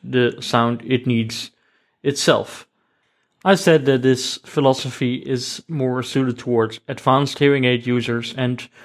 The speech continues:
Jonathan rightly remarked that this philosophy is especially suited towards blind hearing aid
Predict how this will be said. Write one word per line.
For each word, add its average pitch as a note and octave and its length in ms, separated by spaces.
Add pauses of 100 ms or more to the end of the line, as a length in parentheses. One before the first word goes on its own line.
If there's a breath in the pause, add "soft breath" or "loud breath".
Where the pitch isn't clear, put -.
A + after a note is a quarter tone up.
(340 loud breath)
Jonathan D3 680 (380)
rightly D#3+ 600 (140)
remarked B2+ 640
that A#2 200
this A#2+ 260
philosophy A#2 880
is A#2 400
especially B2+ 720
suited A2+ 440
towards A2+ 600 (640 soft breath)
blind C#3 540
hearing B2+ 480
aid A#2 400